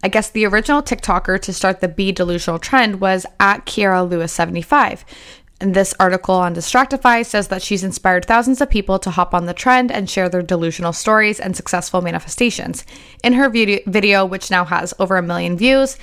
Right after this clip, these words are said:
she says, and I quote, "Be delusional. Fuck what everybody else is th-, talking about and the whole be realistic mentality."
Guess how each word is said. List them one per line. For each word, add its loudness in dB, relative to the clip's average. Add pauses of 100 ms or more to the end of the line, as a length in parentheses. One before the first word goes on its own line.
(160)
she -2
says, 2
and 0
I 2
quote, -2 (280)
"Be 4
delusional. 0
Fuck 2
what 2
everybody 4
else 2
is -4
th-, -10
talking 0
about 0
and -2
the -4
whole 0
be -4
realistic 0
mentality." 0